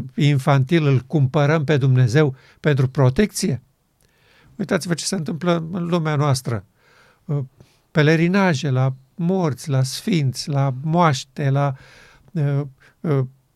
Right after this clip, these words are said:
în adventism, uh, cu o față mai umană, puțin, uh,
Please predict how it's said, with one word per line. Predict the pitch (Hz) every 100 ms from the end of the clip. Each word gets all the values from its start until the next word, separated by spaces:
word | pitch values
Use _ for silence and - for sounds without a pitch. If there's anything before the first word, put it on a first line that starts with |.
| _ _ _ _ -
în | 165 165
adventism, | 160 139 139 185 165 -
uh, | 156 151 143 139 127 - -
cu | 143
o |
față | 135 - 160 139 156
mai | 139 139 135
umană, | 123 135 160 160 139
puțin, | 139 131 - 156 131
uh, | 131 123